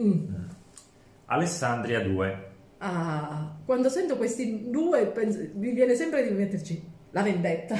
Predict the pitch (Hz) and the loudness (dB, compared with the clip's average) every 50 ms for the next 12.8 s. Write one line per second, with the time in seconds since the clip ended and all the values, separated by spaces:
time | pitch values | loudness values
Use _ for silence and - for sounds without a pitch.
0 | - - - - 277 208 - 120 143 170 175 160 180 151 131 131 123 117 123 - | -4 -6 -6 -4 -2 -2 2 4 4 6 6 6 6 4 4 4 2 2 2 2
1 | - 127 123 120 - - - - 127 135 135 113 107 107 101 104 107 110 127 123 | 2 2 2 2 0 -2 -2 -2 0 0 0 2 2 2 2 2 2 2 2 2
2 | - - 131 120 110 127 127 123 113 101 101 104 104 104 - - 107 104 101 101 | 0 -2 -2 -2 0 0 2 2 2 2 0 -2 -4 -4 -2 0 2 2 4 4
3 | 101 110 104 101 98 101 101 107 104 98 101 98 98 98 98 98 - 120 120 101 | 4 2 2 2 0 0 0 -2 -2 -2 -2 -2 -2 -2 -4 -2 -2 -2 -2 0
4 | - 110 101 101 92 101 98 92 95 101 110 - - - - - 185 175 170 - | 0 0 0 2 2 2 2 2 2 2 2 0 -2 -6 -8 -6 -4 -4 -4 -6
5 | - - - - - - 196 190 185 190 190 - - - - - - - - - | -6 -4 0 2 4 4 4 4 2 2 0 -2 -8 -14 -16 -18 -20 -20 -14 -8
6 | 165 170 170 170 170 175 175 175 175 175 175 196 190 196 202 208 202 - - - | -4 -2 -2 0 0 0 0 -2 -2 -4 -4 -4 -4 -4 -4 -6 -8 -12 -16 -20
7 | - - - - - - - - - - 151 156 156 - 135 120 117 120 131 156 | -20 -20 -20 -20 -20 -20 -20 -8 -2 0 0 0 4 6 6 6 6 6 4 2
8 | 165 170 170 - 139 117 - 117 110 110 107 101 101 - - 104 95 92 95 101 | 4 4 2 2 0 -2 -2 0 0 2 2 2 0 0 0 0 0 2 2 0
9 | 123 156 - - - - - 320 254 175 151 - - - - - - - - - | 0 0 -2 -6 -8 -10 -6 -2 0 0 0 -2 -4 -10 -8 -8 -8 -8 -8 -12
10 | - - - - - - - - - - - - - - - - - - - - | -16 -20 -20 -20 -20 -20 -20 -20 -20 -20 -20 -20 -20 -20 -20 -20 -20 -20 -20 -20
11 | - - - - - - - - - - - - - 127 127 127 127 123 123 120 | -20 -20 -20 -20 -20 -20 -20 -20 -20 -20 -16 -8 -4 -2 0 2 2 0 0 0
12 | 117 113 107 110 107 110 110 110 107 107 - - - - - | 2 4 4 4 4 4 4 4 4 2 0 -6 -14 -18 -20